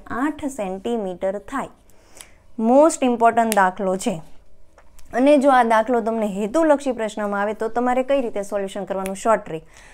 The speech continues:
સૌથી પહેલાં તો આ બે માપ હશે ને, ત્રીજું પાયથાગોરસની ત્રિપુટી હશે, તો પાયથાગોરસની ત્રિપુટી તમને યાદ હોવી પડે, ત્રણ, ચાર, પાંચ.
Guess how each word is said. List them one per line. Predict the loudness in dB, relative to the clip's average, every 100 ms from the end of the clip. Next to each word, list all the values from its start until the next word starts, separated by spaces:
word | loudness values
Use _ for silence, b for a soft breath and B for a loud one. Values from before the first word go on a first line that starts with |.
| b b
સૌથી | 0 0 0
પહેલાં | 0 2 2
તો | 2
આ |
બે | 4 4
માપ | 4 2 2
હશે | 2 0
ને, | -2
ત્રીજું | -4 -2 -2 2
પાયથાગોરસની | 0 2 -2 0 -2 -2 -6
ત્રિપુટી | -6 -6 -4 0 0
હશે, | 0 -2
તો | -4
પાયથાગોરસની | -2 -2 0 -2 -2 -4 -6
ત્રિપુટી | -6 -6 -4 -4
તમને | -4 -4 0
યાદ | 0 0
હોવી | -2 -4
પડે, | -4 -4
ત્રણ, | -4 -4 -4
ચાર, | -2 -2 0
પાંચ. | -2 -4